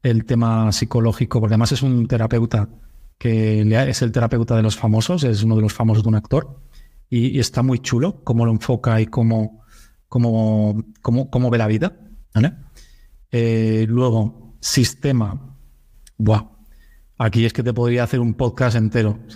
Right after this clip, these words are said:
<laughs> a nivel, a nivel de sistemas,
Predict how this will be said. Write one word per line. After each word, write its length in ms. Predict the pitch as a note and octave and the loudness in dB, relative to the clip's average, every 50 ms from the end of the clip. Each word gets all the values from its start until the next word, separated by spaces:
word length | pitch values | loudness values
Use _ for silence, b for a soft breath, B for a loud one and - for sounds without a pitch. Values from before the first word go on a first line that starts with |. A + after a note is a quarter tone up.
| - | -12
<laughs> 240 | - - - C3+ - | -12 -12 -12 -8 -6
a 120 | - C#3 - | -4 -4 -2
nivel, 440 | - E3 C#3+ - - E3 D3+ C#3 C#3 C#3 - - - - - - - - B B B B | -2 -2 -2 -2 -4 -6 -6 -6 -8 -12 -12 -10 -10 -12 -12 -12 -14 -20 B B B B
a 100 | B E3 | B -4
nivel 260 | - - D#3 D#3 - | -2 -2 -2 -2 -2
de 140 | - C3 D3 | -2 -2 -4
sistemas, 800 | - - C3 B2 - - - D3+ C#3+ D3+ D3+ C#3 - - - | -2 -2 -4 -4 -4 -4 -4 -4 -2 -2 -4 -4 -4 -6 -10